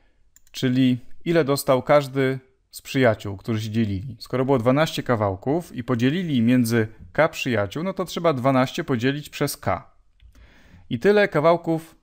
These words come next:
dostał każdy z przyjaciół. Ale Heniek nie zjadł jednego kawałka z tych, które dostał.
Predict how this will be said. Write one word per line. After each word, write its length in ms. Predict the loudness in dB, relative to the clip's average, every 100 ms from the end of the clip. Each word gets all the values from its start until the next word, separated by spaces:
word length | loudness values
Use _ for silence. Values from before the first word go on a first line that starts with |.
| _
dostał 400 | -2 -2 2 0
każdy 340 | 4 2 2 -6
z 40 |
przyjaciół. 520 | -4 -4 -4 -8 -18 -20 _ _ _ _ -20 -20 -20 _ _ _
Ale 240 | 2 4
Heniek 680 | 4 2 2 4 2 -2 -14 -6
nie 200 | -2 0
zjadł 280 | 2 0 0
jednego 360 | -4 -2 -2
kawałka 420 | 0 2 2 2 -2
z 80 |
tych, 160 | -4 -6
które 300 | -4 0 2
dostał. 500 | 2 0 -2 -14 -16